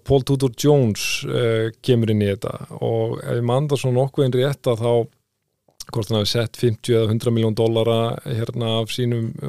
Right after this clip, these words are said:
vonasjóði sem hann var að stýra, sem var með eitthvað um fimm milljarða dollara í stýringu, og hann er spurður eitthvað á þá leið, sko, að, að hérna, herðu, hefurðu þá svona ofur mikla trú á Bitcoin, er hann spurður, og ef maður rétt á svara hann eitthvað á leið, sko, nei, ekkit endilega,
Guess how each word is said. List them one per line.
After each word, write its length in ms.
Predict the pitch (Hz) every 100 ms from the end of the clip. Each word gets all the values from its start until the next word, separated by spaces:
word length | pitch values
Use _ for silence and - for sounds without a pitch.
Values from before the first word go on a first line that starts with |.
| 127
vonasjóði 540 | 120 123 120 120 120
sem 80 | 120
hann 80 | 117
var 80 | 110
að 80 | -
stýra, 380 | 123 120 123 123
sem 160 | 127
var 80 | 113
með 140 | 113 110
eitthvað 160 | -
um 60 | 110
fimm 160 | 120 120
milljarða 360 | 113 117 113 117 135
dollara 400 | 123 120 117 117
í 60 | 113
stýringu, 460 | - 120 127 123 135 - - - - - - - _ _
og 160 | - 113
hann 200 | 120 131
er 40 |
spurður 460 | 117 - 147 190 170
eitthvað 200 | - 160
á 100 | 147
þá 80 | 160
leið, 400 | 151 151 160 160
sko, 280 | 147 - 147 139 135 139 -
að, 320 | 135 135 131
að 200 | 139 131
hérna, 320 | 127 127 135 131
herðu, 220 | 127 123
hefurðu 320 | 127 139 131
þá 160 | 131 120
svona 160 | 139
ofur 260 | 135 143 135
mikla 160 | 127 131
trú 220 | - 143 135
á 160 | 131 131
Bitcoin, 580 | 131 175 143 - 117 113
er 80 | 113
hann 80 | 110
spurður, 380 | - 120 127 131
og 320 | - 117 117 - _
ef 220 | 135 120
maður 200 | 120 135
rétt 200 | 143 -
á 40 | 131
svara 360 | - 143 156
hann 80 | 156
eitthvað 200 | 143 143
á 40 | 143
leið, 100 | 135
sko, 160 | 143 135
nei, 500 | - 110 147 143 170
ekkit 280 | 165 165 -
endilega, 540 | 160 180 160 147 113